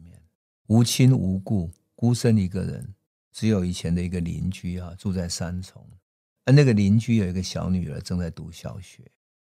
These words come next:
无亲无故的李师科把她当女儿一样。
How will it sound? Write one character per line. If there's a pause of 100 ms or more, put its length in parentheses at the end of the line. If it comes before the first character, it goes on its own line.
(140)
无
亲
无
故
的
李
师
科
把
她
当
女
儿
一
样。